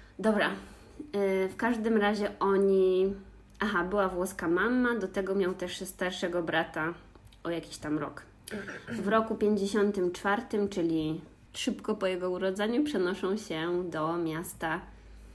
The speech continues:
I teraz tutaj, hmm, jakby to powiedzieć po włosku, nie wiem, Genui, Genua.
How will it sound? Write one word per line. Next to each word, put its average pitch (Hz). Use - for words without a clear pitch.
I 175
teraz 202
tutaj, 180
hmm, 170
jakby 170
to 185
powiedzieć 170
po 170
włosku, 160
nie 151
wiem, 175
Genui, 175
Genua. 165